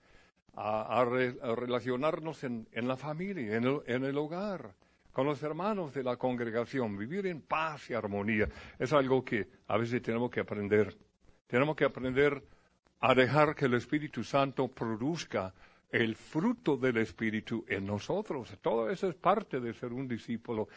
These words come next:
del Señor Jesús, ¿verdad? Amor, gozo, paz, paciencia, benignidad, bondad, mansedumbre, dominio propio,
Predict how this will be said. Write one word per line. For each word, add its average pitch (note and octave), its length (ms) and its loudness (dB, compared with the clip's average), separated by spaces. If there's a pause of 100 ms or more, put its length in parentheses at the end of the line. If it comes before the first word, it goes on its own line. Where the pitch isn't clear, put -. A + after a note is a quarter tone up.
(260)
del G#2+ 160 2
Señor G#2+ 440 0
Jesús, G2+ 420 -4
¿verdad? A2 360 0 (280)
Amor, B2 640 6 (160)
gozo, B2 640 4 (200)
paz, C3 440 4 (180)
paciencia, B2 760 0
benignidad, G#2+ 840 2 (260)
bondad, A#2+ 640 4 (200)
mansedumbre, A#2 880 2
dominio A2 480 -2
propio, B2+ 640 0